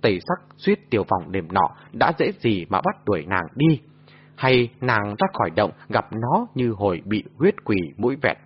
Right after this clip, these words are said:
hút tủy não. Minh Thần xúc động đến run tay, dương mắt ngó trừng trừng, giơ tấm lắc lên, nhìn từng chữ trên nạn nhân nhảy múa trước mặt của chàng. Bà Khao Lan, nữ của tù trưởng chúa hăng cẩu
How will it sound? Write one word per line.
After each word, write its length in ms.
hút 220
tủy 180
não. 320
Minh 200
Thần 220
xúc 220
động 260
đến 300
run 220
tay, 280
dương 320
mắt 200
ngó 220
trừng 320
trừng, 260
giơ 280
tấm 220
lắc 280
lên, 160
nhìn 300
từng 180
chữ 120
trên 260
nạn 160
nhân 200
nhảy 300
múa 300
trước 160
mặt 120
của 200
chàng. 200
Bà 260
Khao 240
Lan, 180
nữ 280
của 320
tù 300
trưởng 260
chúa 280
hăng 300
cẩu 200